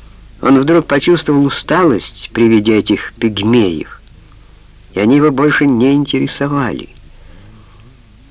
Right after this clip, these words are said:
Он вспомнил о блаженстве,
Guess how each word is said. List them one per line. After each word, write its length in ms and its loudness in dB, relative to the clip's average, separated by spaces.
Он 200 -6
вспомнил 680 0
о 40 0
блаженстве, 1000 -2